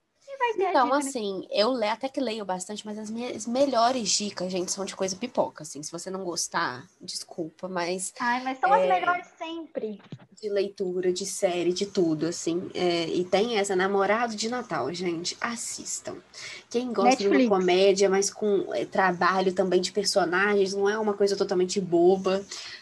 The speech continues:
Speaker 2: Muito, muito, muito bom. De filme pipoca, tem alguns do, que eu li em dois mil e vinte, que foi o ano que eu mais li, porque foi o ano que eu comprei meu Kindle. Então, eu comecei
Speaker 1: Uhum.
Speaker 2: essa pirataria, que essa é a verdade, eu não compro todos os livros que eu leio no Kindle,
Speaker 1: Gente,
Speaker 2: deveria
Speaker 1: mas
Speaker 2: fazer isso.
Speaker 1: é, isso aí é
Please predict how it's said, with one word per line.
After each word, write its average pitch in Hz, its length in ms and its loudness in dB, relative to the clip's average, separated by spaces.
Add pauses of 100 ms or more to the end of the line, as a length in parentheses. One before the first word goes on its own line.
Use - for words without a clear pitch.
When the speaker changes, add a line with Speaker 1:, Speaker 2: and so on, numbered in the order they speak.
(100)
Speaker 2:
Muito, 233 480 -2
muito, 214 320 2
muito 208 280 0
bom. 160 280 0 (360)
De 214 140 -2
filme 247 320 -2
pipoca, 208 760 2 (380)
tem 508 180 0
alguns 285 600 2
do, 185 320 2
que - 100 -2
eu 185 80 6
li 196 200 4
em 196 40 0
dois 185 160 0
mil 185 140 -2
e 180 60 0
vinte, 214 240 -4
que - 40 -10
foi 202 140 -2
o 202 60 2
ano 208 120 -2
que 202 80 -8
eu 202 80 4
mais 214 300 0
li, 214 100 -2
porque 220 160 -10
foi 214 160 -2
o 208 40 2
ano 208 120 0
que 220 60 -6
eu 202 60 0
comprei 208 280 -4
meu 214 160 -2
Kindle. 170 400 -4
Então, 175 200 -4
eu 185 120 -2
comecei 196 440 0
Speaker 1:
Uhum. 190 60 0
Speaker 2:
essa 208 140 0
pirataria, 196 960 0
que - 140 -8
essa 175 160 -2
é - 20 0
a 170 40 0
verdade, 170 360 2
eu 175 60 -4
não 175 120 -2
compro 175 380 -6
todos 175 220 -4
os 180 180 -2
livros 156 240 -6
que - 80 -6
eu 165 60 0
leio 165 120 -4
no - 100 -2
Kindle, - 220 -6
Speaker 1:
Gente, 349 140 6
Speaker 2:
deveria 320 220 4
Speaker 1:
mas 339 160 6
Speaker 2:
fazer 392 120 6
isso. 370 80 6
Speaker 1:
é, 320 220 4
isso 381 380 4
aí 339 260 6
é 349 60 8